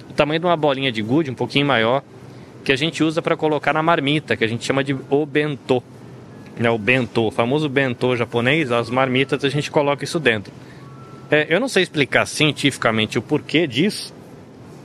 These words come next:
mas o que a gente sabe é que essas bolinhas de umê, essa conservinha de ameixa, ela dificulta de que o arroz azede. Aqui no Japão a gente tem temperatura alta no verão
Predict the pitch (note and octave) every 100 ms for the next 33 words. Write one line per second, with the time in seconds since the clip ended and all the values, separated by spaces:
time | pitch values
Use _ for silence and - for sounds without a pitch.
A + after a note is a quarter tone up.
0 | - C3 D#3+ F3 F3 F3+ E3+ F3 - D3+
1 | D#3 E3+ D#3 D3+ D3+ D3 E3 B2+ B2 D3+
2 | C#3 D#3+ E3+ A#2+ C3 A#2+ C3 B2+ - B2
3 | - C3+ - B2+ A#2 C#3 D3 C#3+ C#3+ B2+
4 | C3+ - D3 C3 C3 C3+ C3+ C#3 C3+ -
5 | - - - - - A2+ D#3+ G3 G#3 -
6 | D#3+ F#3+ F#3 D#3 D#3 E3 E3 C3 D3+ C#3+
7 | E3+ A#2 B2 B2+ A2 G#2 C3+ D3 D3 C#3
8 | D3 D3 C3+ C#3 C#3 C3+ B2 C3 C3 C3+
9 | B2+ A#2+ A#2+ D#3+ F#3 C#3 A#2+ A2+ A2 C3+